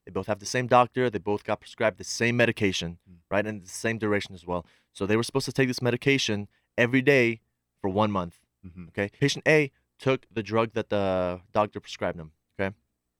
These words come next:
Speaker 1: He took one pill every day for a month. And at that point, the, the tuberculosis strain w-, with inside him, and at that point, the tuberculosis within him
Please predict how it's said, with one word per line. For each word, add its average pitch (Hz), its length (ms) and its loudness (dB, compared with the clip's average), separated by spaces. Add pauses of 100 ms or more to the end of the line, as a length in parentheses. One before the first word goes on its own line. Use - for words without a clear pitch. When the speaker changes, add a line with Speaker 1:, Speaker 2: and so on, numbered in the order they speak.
(220)
Speaker 1:
He - 80 -20
took - 260 -8
one 117 140 0
pill 127 320 2
every 107 180 0
day 107 140 2
for - 120 -6
a 90 60 -2
month. 85 220 -8 (360)
And 92 80 -12
at 87 120 -8
that 127 180 6
point, 156 260 -4 (180)
the, 107 300 2
the 98 100 -6
tuberculosis 120 640 -2
strain 135 480 -4
w-, 104 240 -6
with 101 160 -6
inside 113 280 0
him, 143 180 -4 (320)
and 107 80 -2
at 101 80 -2
that 123 160 6
point, 147 180 -6
the 117 60 -10
tuberculosis 113 720 -2
within 127 280 -2
him 147 220 -4